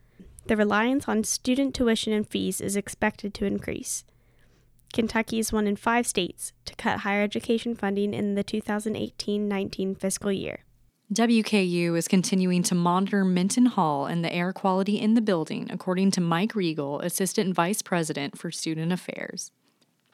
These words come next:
Speaker 2: The university has not set a completion date for Minton, but Riegel says they want to make sure the entire H vac is operational when the building reopens.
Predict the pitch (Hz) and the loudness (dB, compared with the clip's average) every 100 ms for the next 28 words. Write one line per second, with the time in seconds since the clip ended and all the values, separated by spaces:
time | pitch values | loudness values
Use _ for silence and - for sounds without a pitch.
0 | _ _ - 214 208 190 180 165 165 190 | _ _ -8 4 8 8 6 6 4 4
1 | 180 185 185 185 190 - 185 185 196 - | 4 4 4 4 2 2 2 4 2 2
2 | 240 233 226 196 175 165 - 175 170 165 | 2 2 4 4 4 2 0 0 0 0
3 | 196 202 220 190 220 277 285 214 - 147 | 2 4 6 6 4 4 4 2 0 -2
4 | 143 156 - 180 180 196 233 208 208 - | -2 -2 0 2 2 0 2 4 4 2
5 | - 180 165 160 165 175 - 180 202 220 | 0 2 2 0 0 0 0 2 4 4
6 | 190 190 - 156 165 165 202 180 175 180 | 2 0 -2 -4 -6 -6 -2 2 2 4
7 | 233 180 165 156 156 160 160 160 151 151 | 2 2 0 -4 -6 -4 -2 -2 0 0
8 | 160 170 170 156 151 - 180 185 - | 0 -2 -2 -4 -6 -10 -10 -10 -10